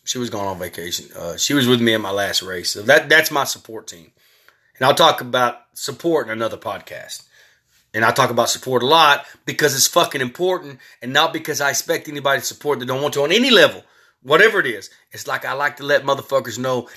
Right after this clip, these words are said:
that the people you think are support you don't. The support I have is all I fucking need. I don't need anybody. Anybody else is extra. You don't need the people you think you do. So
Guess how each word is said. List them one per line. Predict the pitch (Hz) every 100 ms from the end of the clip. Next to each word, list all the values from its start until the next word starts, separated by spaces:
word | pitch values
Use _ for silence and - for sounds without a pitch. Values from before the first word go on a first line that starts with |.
| -
that | 107
the |
people | 123 131 120 120
you | 110
think | 117 110
are | 110
support | - - 113 104
you | 98
don't. | 101 92 - - _
The | -
support | - - 190 170
I | 190 202
have | 208 208
is | 139
all | 113 117
I | 117
fucking | - 110 - 92
need. | 98 71 _ - -
I | 123
don't | 135 135
need | 135
anybody. | 131 131 123 120 - -
Anybody | 147 180 196 170
else | 180 170
is | 117 113
extra. | 120 - - _ _ _ -
You | 135
don't | 147
need | 143 151
the | 147
people | 147 127 127
you | 120
think | 123 110
you | 98
do. | 82 80 _ -
So | - 156 135 101